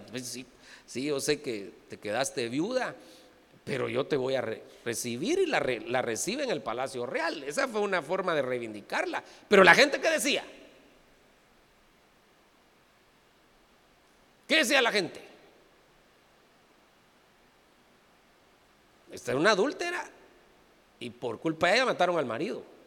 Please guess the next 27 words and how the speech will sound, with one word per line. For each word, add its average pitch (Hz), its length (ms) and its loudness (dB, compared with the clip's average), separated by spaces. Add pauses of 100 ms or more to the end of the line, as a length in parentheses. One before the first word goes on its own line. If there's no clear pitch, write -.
(560)
Adúltera 165 500 -2
y - 20 0
asesina. 117 600 -6
Entonces, 147 480 -4 (400)
había 170 260 6
cometido 233 320 -2
un 220 80 2
error 214 340 2 (140)
en 135 100 -6
su 139 140 -6
juventud, 135 640 -2
pero 165 260 2
eso 247 400 -2
la 147 220 2
arrastraba 170 1000 0 (440)
porque 156 280 -2
era, 185 320 0 (260)
se - 200 -4
había 220 240 6
quedado 226 400 0
viuda. 165 440 -2 (1300)
Y 165 100 -2
ser 240 220 2
viuda 311 320 2
no 320 160 0
es 247 140 0
pecado, 254 680 -2